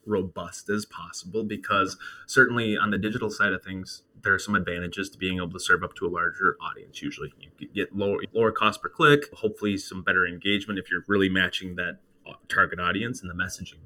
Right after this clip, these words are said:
there. But it is, when you're only going after a handful of people, and that's literally what you're doing, you have to be so much more targeted. It can't, it has to be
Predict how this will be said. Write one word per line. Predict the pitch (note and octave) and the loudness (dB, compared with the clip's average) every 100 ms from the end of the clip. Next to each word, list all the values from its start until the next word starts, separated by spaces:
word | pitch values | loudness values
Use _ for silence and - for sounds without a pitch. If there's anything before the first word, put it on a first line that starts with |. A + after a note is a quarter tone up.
| - | -14
there. | F2 - - | -10 -8 2
But | B2 | 4
it | A2 B2 | 4 2
is, | E3+ - - | 0 -4 -2
when | G#2+ | 0
you're | G#2 G2 | 2 0
only | G#2 A#2+ C#3+ | 0 2 2
going | G#2+ G#2 G2+ F#2+ | 2 0 0 0
after | F2 B2+ - E2+ E2 E2+ _ _ _ _ _ _ _ _ - - | 2 2 2 0 2 0 _ _ _ _ _ _ _ _ -16 0
a | - | 2
handful | - A#2 A#2+ A#2 G#2 F2 | 4 4 2 2 0 -2
of | - | -2
people, | A#2 - D#2+ F2+ - | -4 -4 -4 -6 -2
and | F#2+ E2 - - | -4 -4 -10 2
that's | F2+ - - _ - | 2 2 -14 _ -8
literally | F2 - F#2+ F#2+ | -6 2 6 6
what | F#2+ - | 4 0
you're | D#2+ | -4
doing, | F#2 D#3 F2 F#2+ - - - | 0 0 0 -4 -10 -20 -4
you | A#2+ | -2
have | - B2+ - | 2 2 0
to | F#2+ | -4
be | G2 | -2
so | G2 | -4
much | F#2+ - E2 | -4 -6 -6
more | |
targeted. | D#2+ - F#2 D#2 D2 - | -6 2 2 2 -12 -2
It | G#2 - | -2 -2
can't, | - - G#2 A2 G2 | -16 -2 0 0 -2
it | F2+ - | -4 4
has | G#2 - | 2 2
to | - | -6
be | F#2+ G2 E2+ | 0 2 0